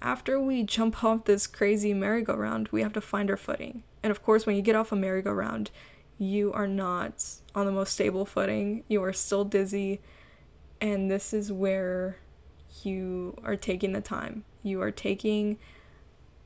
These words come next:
it one notch at a time to get back to where you wanna be.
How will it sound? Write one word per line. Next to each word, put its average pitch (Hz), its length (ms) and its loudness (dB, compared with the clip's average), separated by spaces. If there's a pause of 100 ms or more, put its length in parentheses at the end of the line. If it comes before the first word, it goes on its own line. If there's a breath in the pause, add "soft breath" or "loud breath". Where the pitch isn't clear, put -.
(160)
it 185 460 -2
one 196 540 0
notch 190 340 -2
at 202 140 0
a 208 80 2
time 208 380 -4
to 214 140 0
get 202 280 0
back 208 260 -4
to 202 140 0
where 185 220 0
you 196 180 -2
wanna 196 260 -2
be. - 400 0